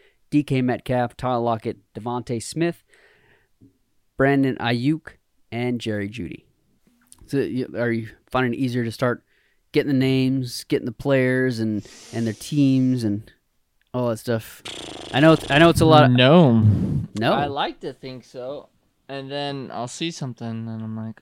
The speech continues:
Speaker 2: "Oh."
Speaker 1: I, I, I know it's a lot of
Speaker 2: I was thinking
Speaker 1: numbers.
Speaker 2: someone else. What's N O stand for?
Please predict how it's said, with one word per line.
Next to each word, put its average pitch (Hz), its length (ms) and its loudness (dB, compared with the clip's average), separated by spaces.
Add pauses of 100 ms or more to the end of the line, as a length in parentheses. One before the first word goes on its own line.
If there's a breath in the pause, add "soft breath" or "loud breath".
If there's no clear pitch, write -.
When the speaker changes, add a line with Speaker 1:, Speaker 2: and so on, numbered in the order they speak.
(140)
Speaker 2:
"Oh." 120 1000 -16 (520)
Speaker 1:
I, 139 120 2 (140)
I, 110 240 -4
I 127 40 -2
know 165 100 4
it's 160 120 0
a 175 40 2
lot 160 180 4
of 135 60 2
Speaker 2:
I - 20 2
was - 20 2
thinking 123 80 4
Speaker 1:
numbers. 107 200 -2
Speaker 2:
someone 127 360 -10
else. 123 400 -14 (640 soft breath)
What's 208 300 -12
N 165 180 -12
O 156 240 -10
stand 120 400 -20
for? 110 320 -20